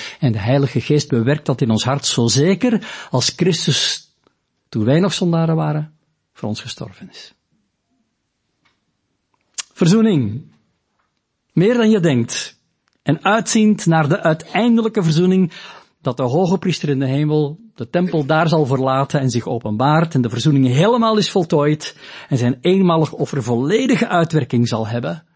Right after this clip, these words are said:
en alle zonden op de zondebok terechtkomen, die de woestijn in wordt gestuurd, de tegenstander die uiteindelijk alle straf zal dragen.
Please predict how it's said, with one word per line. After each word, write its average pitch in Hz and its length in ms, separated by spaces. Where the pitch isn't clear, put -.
en 139 160
alle 147 220
zonden 156 460
op 117 140
de 113 80
zondebok 160 500
terechtkomen, 120 800
die 113 140
de 113 60
woestijn 151 400
in 151 80
wordt 135 180
gestuurd, - 520
de - 140
tegenstander 131 800
die - 120
uiteindelijk 131 880
alle 113 280
straf - 280
zal - 180
dragen. - 400